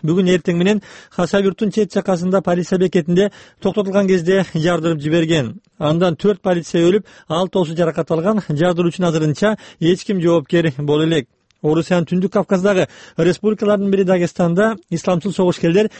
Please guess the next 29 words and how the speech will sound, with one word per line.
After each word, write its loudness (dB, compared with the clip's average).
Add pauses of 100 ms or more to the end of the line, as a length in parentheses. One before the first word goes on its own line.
(120)
расмий -2
адамдарга, -2 (160)
полиция 0
жана 0 (220)
аскерий 0
кызматчыларга 0 (180)
утур-утур 0 (260)
кол 0
салып -2
турушат. -2 (480)
Түштүк 2
Африкада 0
спорт -2
жылдызына -4
адам 0
өлтүргөн 0
деген 2
айып 0
коюлду. 0 (160)
Оскар 0
Писториус 0 (260)
өз 2
үйүндө -2
сүйлөшкөн 0
кызын -2 (280)
атып -4
салган 0
деп 2
айыпталууда. 0